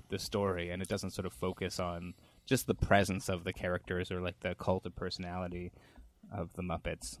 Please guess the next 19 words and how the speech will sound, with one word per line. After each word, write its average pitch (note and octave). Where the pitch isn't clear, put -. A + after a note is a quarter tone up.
I G2+
guess, -
if -
they F2+
have F2
a -
cult -
of -
personality. F#2
I A2+
mean, D#3+
I, A#3
I A#3+
love B3+
the -
Muppets. F#2
They're, A2+
they're A2+
amazing. G2+